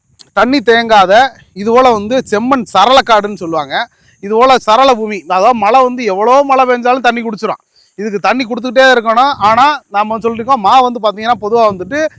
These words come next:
ஒரு ட்ரை லேண்ட் கிராப். அப்ப ட்ரை லேண்ட் கிராப்புங்கிறது என்ன? எவ்வளவு வறட்சியும் தாங்கக்கூடியது. ஒரு மாமரம் ஒரு ஐந்து ஆண்டுகள் ஆயிருச்சு அப்படின்னா, நீங்க ஒரு ஆறு மாசம், ஏழு மாசம் கூட தண்ணி கொடுக்கல அப்படின்னா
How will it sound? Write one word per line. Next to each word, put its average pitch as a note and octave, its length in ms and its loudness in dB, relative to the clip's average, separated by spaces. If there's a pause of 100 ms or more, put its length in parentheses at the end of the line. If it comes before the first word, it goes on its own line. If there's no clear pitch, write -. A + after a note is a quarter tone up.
(220)
ஒரு A#3+ 240 0
ட்ரை G#3 240 0
லேண்ட் A3 220 -2
கிராப். D#3+ 320 -6
அப்ப F#3+ 220 -4
ட்ரை G#3+ 200 0
லேண்ட் C#4+ 200 -2
கிராப்புங்கிறது A#3+ 400 0
என்ன? A3 400 -4 (340)
எவ்வளவு A3+ 340 2
வறட்சியும் A#3+ 360 -2
தாங்கக்கூடியது. F3 640 -2 (160)
ஒரு G#3+ 200 -4
மாமரம் A#3 680 -2 (260)
ஒரு G#3 80 0 (100)
ஐந்து B3 200 -2
ஆண்டுகள் C4 340 2
ஆயிருச்சு G#3 340 -2 (100)
அப்படின்னா, F3 320 -2 (340)
நீங்க G#3+ 200 -6
ஒரு F#3 60 2 (100)
ஆறு A#3 180 2
மாசம், C4 240 -2
ஏழு A3+ 160 -4
மாசம் A#3 200 -4
கூட A3+ 160 -8
தண்ணி G3+ 200 -4
கொடுக்கல G3 280 -4
அப்படின்னா F3 260 -6